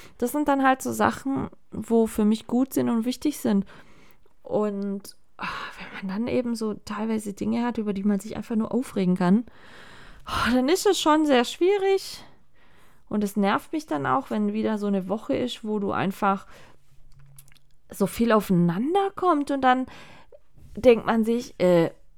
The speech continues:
was ist denn jetzt los? Hab ich grad jemandem irgendwas gemacht oder so? Oder hab ich irgendwas verpasst?“ Und deswegen ist immer wichtig, dass man da positive Momente sich schafft. Und, ähm, ich bin dran, ich arbeite dran,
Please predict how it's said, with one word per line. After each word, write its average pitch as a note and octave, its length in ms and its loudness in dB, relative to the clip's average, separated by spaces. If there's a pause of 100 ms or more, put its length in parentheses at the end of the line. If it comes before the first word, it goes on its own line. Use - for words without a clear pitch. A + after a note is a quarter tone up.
(140)
was E3+ 160 -6
ist F#3+ 200 -8
denn F3 120 4
jetzt F#3 260 -2
los? C#4+ 300 2
Hab F#3 60 -6
ich - 120 -12
grad G3 180 -4
jemandem F#3 580 -2
irgendwas F#3+ 500 0
gemacht E3+ 500 0
oder D4 240 6
so? C#4+ 120 4
Oder G#4+ 420 8
hab A#3 160 4
ich A#3+ 80 2
irgendwas A#3+ 320 2
verpasst?“ A#3 680 -2 (920)
Und A3 480 6
deswegen G#3 320 4
ist G3+ 140 0
immer F3+ 200 2
wichtig, F#3+ 400 -4
dass F#3+ 240 0
man E3+ 160 6
da E3 120 4
positive F#3 640 -2
Momente E3+ 500 4
sich E3 220 -2
schafft. - 420 -6
Und, E3+ 440 -2
ähm, D#3+ 240 -4
ich - 160 -4
bin B3 180 0
dran, A3 280 2
ich G#3 180 2
arbeite A#3 440 2
dran, A3 380 -2